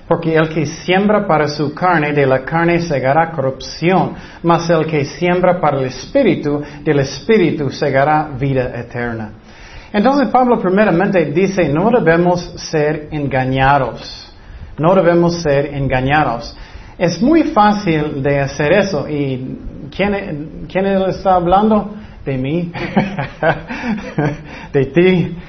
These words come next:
Es que nosotros pueden ser engañados fácilmente. ¿Y en cuál forma él está hablando?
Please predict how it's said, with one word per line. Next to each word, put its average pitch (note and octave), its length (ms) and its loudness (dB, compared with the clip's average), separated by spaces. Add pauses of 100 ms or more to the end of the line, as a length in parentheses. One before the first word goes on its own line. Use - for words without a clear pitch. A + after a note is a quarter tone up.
(360)
Es D#3 160 2
que E3 180 2
nosotros F#3 680 4
pueden F3 360 2
ser E3+ 220 2
engañados D3 640 2
fácilmente. D3+ 1000 0 (280)
¿Y E3+ 160 4
en D#3+ 160 0
cuál B3+ 240 4
forma B3 300 4
él G3 200 2
está G3 300 0
hablando? F3 720 2